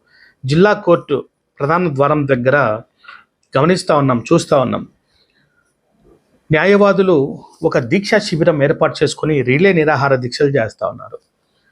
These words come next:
అక్కడ నిలబడి కాసేపు మనం అక్కడ ఉన్నటువంటి బ్యానర్ చదివితే మనకు ఒకటే అర్థమవుతుంది. కడపలో ఉన్నటువంటి ఎన్డీపీఎస్ కోర్టును తిరుపతికి తీసుకెళ్తా ఉన్నారు. దానికోసం ఒక జీవో నెంబర్ నూట నలభై ఐదు అని చెప్పేసి రాష్ట్ర ప్రభుత్వం ఒక జీవో నెంబర్ను రిలీజ్ చేసింది.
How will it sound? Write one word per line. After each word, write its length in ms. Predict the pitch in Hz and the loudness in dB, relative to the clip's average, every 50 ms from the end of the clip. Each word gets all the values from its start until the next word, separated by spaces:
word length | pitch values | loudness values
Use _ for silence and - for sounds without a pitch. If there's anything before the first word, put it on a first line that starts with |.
| _ _ _ - - _ _ _ _ _ _ _ _ - | _ _ _ -20 -20 _ _ _ _ _ _ _ _ -4
అక్కడ 180 | 202 208 226 | 0 0 2
నిలబడి 400 | 226 208 196 208 247 254 277 285 | 2 4 4 4 4 4 2 2
కాసేపు 400 | - 240 214 - - 247 - - | 0 0 0 0 0 -2 0 0
మనం 160 | 214 202 196 | 0 2 2
అక్కడ 380 | 185 175 156 147 143 - - 147 | 2 2 2 2 0 0 -2 -2
ఉన్నటువంటి 320 | 156 202 226 220 220 202 | -2 0 0 2 2 2
బ్యానర్ 340 | 165 139 143 156 196 220 208 - | 2 0 0 2 2 2 2 0
చదివితే 480 | - 160 160 175 180 175 175 165 143 147 | 0 0 0 0 0 2 2 2 2 2
మనకు 260 | 151 151 151 139 151 | 0 -2 -2 2 2
ఒకటే 160 | 151 156 - | 2 2 2
అర్థమవుతుంది. 680 | 190 160 151 160 156 139 127 113 - 110 110 110 120 101 - _ _ _ _ _ _ _ _ _ _ _ - | 0 0 0 -2 -2 -2 -4 -6 -8 -10 -14 -12 -14 -16 -16 _ _ _ _ _ _ _ _ _ _ _ -2
కడపలో 360 | - 185 220 220 277 269 254 | -2 0 0 2 2 2 2
ఉన్నటువంటి 520 | 247 233 233 208 202 202 196 190 175 208 214 226 - - 180 | 2 2 0 0 0 -2 -2 -2 0 -2 -2 -2 -2 -2 -2
ఎన్డీపీఎస్ 480 | 165 170 190 220 220 175 196 185 180 - | -2 0 0 0 0 2 0 0 0 -2
కోర్టును 300 | - 180 175 156 185 220 | 0 0 0 2 0 0
తిరుపతికి 460 | 220 - 180 214 220 240 202 202 175 | 0 0 0 0 2 0 0 0 -2
తీసుకెళ్తా 540 | 151 170 160 - - - 165 156 147 156 147 | -2 -2 -4 -2 0 0 2 2 2 2 2
ఉన్నారు. 460 | 143 143 143 139 139 190 247 277 - - _ _ _ _ _ _ _ _ _ _ _ _ _ _ _ _ - | 2 2 2 0 0 0 0 -2 -6 -14 _ _ _ _ _ _ _ _ _ _ _ _ _ _ _ _ -2
దానికోసం 460 | 165 202 208 202 196 226 233 233 254 240 | 0 0 2 2 2 2 2 4 2 2
ఒక 120 | 220 208 | 2 2
జీవో 300 | 175 135 156 208 233 226 | 2 2 2 2 4 4
నెంబర్ 280 | 214 208 196 185 185 170 | 4 2 2 2 2 2
నూట 160 | 175 190 185 | 2 2 2
నలభై 360 | 185 175 170 170 180 185 196 | 2 2 4 4 6 6 4
ఐదు 100 | 185 180 | 4 2
అని 120 | 175 165 | 0 -2
చెప్పేసి 340 | 160 156 135 170 156 - 185 | -4 -2 0 -2 0 2 2
రాష్ట్ర 280 | 170 156 170 170 - 165 | 2 2 0 -2 -4 -6
ప్రభుత్వం 260 | 156 170 170 - 170 | -6 -6 -6 -4 -4
ఒక 80 | 147 139 | -4 -4
జీవో 320 | 123 117 127 180 196 208 | -4 -4 0 2 2 4
నెంబర్ను 320 | 202 180 175 170 160 151 139 | 4 2 2 0 2 0 0
రిలీజ్ 400 | 131 143 147 156 151 - - - | 0 -2 -2 -2 -2 -2 -4 -4
చేసింది. 480 | 135 127 - - 139 135 170 214 240 | -4 -6 -6 -8 -8 -6 -6 -6 -8